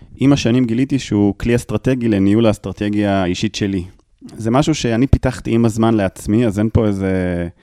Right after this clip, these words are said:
אה, ניסיון לחשוב שאני מומחה בתחום הזה, אבל פשוט עם הזמן לאט לאט פיתחתי את השיטה הזו, ו-, אמ, לאחרונה ענבל,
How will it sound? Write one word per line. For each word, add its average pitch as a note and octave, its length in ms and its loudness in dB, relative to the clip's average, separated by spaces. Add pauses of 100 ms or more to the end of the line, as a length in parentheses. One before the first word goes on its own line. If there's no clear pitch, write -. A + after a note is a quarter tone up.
(420)
אה, F#2 220 -4 (520)
ניסיון A2+ 600 2
לחשוב G#2+ 360 0
שאני A2+ 160 2
מומחה G2+ 380 2
בתחום G#2 360 2
הזה, A#2 300 0 (560)
אבל G2+ 580 0 (540)
פשוט - 240 0
עם F3 120 6
הזמן E3+ 280 4
לאט C#3 240 4
לאט C#3 180 -2
פיתחתי C3 360 0
את A#2+ 80 -4
השיטה G2 340 -2
הזו, A2+ 260 0 (400)
ו-, G2+ 260 -10 (580)
אמ, F#2+ 500 -2 (680)
לאחרונה G2+ 460 2
ענבל, B2 480 6